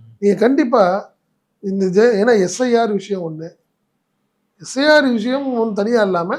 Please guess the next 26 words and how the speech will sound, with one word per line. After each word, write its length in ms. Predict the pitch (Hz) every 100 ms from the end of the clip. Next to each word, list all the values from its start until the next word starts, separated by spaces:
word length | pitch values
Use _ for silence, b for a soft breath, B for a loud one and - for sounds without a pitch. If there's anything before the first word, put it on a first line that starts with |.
| - _ -
ஓட் 180 | 226 -
ஷோரிங்கிறதுல 520 | 262 233 220 202 262
பெரிய 280 | - 269 320
லெவல்ல 420 | 254 214 202 285 - _ _ _ _ 180
பாதிப்பு 420 | 214 220 208 190
இருக்கு, 460 | 175 170 165 147 135 _ _ _ _ _ _ _ _ _ -
ஏமாத்திக்கிட்டு 580 | 262 294 240 233 196
இருக்கு 260 | 196 175 175
பி 140 | 180
ஜே 160 | 180 170
பி, 340 | 143 165 151 135 - _ _ -
எலெக்ஷன் 340 | 294 294 277
கமிஷனை 280 | 247 214 208
கையில 260 | 208 220
வச்சுக்கிட்டுன்னு 680 | 196 196 175 247 370 302 208 - _ _
ஒரு 180 | 220 226
பெரிய 320 | 233 302 311
ப்ர-, 220 | 233 220 - -
ப்ரொபகண்டா 460 | 254 330 320 269 -
போயிட்டு 220 | 269 247
இருந்தது. 380 | 220 170 147 - _ _ _ 240
But 20 |
புஷ்ஷுன்னு 480 | 202 226 - 440 381
ஆயிடுச்சு 320 | 233 165 -
இந்த 180 | 151 160
விஷயம். 360 | 160 - -